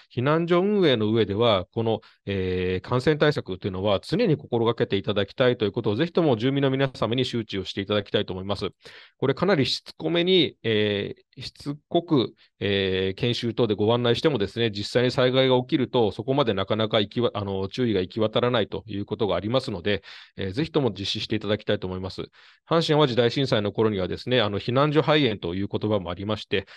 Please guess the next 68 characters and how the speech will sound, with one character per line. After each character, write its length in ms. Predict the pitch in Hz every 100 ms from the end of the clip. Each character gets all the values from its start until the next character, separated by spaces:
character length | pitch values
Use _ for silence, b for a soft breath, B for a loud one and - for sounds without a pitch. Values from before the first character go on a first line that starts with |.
| B
ま 60 | 107
あ、 40 |
避 100 | -
難 280 | 117 131 131
所 200 | 131 139
の 120 | 117
中 240 | 113 123 107
で 140 | 98
肺 300 | 92 117 117
炎 120 | 123
が 80 | 113
蔓 240 | 101 110 120
延 160 | 120
し 140 | - 120
や 120 | 123
す 180 | - 135
い 80 |
み 100 | 101
た 100 | 98
い 20 | 90
な 80 |
こ 80 | 87
と 80 | 95
も 80 | 90
実 200 | 92 -
際 100 | 98
あ 100 | 82
り 100 | 107
ま 120 | 123
し 100 | 123
た 100 | -
の 100 | 85
で、 160 | 110 107 B B
え 60 | 92
ー、 20 |
ぜ 160 | 90 135
ひ 60 |
と 80 | 170
も 100 | 135
で 80 | 104
す 60 | 101
ね、 100 | 95
感 240 | 120 131
染 180 | 147 143
症 180 | 151 151
対 180 | 151
策 200 | 147 110
と 80 | -
い 20 |
う 20 | 92
の 60 |
を 20 | 87
コ 120 | 143
ロ 80 | 147
ナ 80 |
の 100 | 123
頃 200 | - 107
を 20 | 98
思 180 | 123 160
い 40 |
出 120 | 180
し 80 | -
て 100 | 135
い 40 |
た 120 | 127 131
だ 100 | 143
い 60 |
て、 240 | - 156